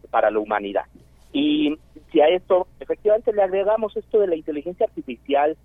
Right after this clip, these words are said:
eh, querida Deyanira, pues, pues mira, creo que todavía estamos en una etapa preliminar del impacto que podría tener, eh, la inteligencia artificial en el ejercicio periodístico, pero, pues, como en todo,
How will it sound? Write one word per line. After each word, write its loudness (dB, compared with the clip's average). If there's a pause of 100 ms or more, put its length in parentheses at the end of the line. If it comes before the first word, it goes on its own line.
(260)
eh, -6
querida 0
Deyanira, -2
pues, -6 (220)
pues -6
mira, -4 (440)
creo 0
que -6
todavía 2
estamos -4
en -4
una -6
etapa 0
preliminar -4
del -8
impacto -2
que -12
podría -2
tener, -4 (420)
eh, 0
la -2
inteligencia -2
artificial -2
en -4
el -8
ejercicio -14
periodístico, -14
pero, -2 (420)
pues, -4
como 0
en -6
todo, -8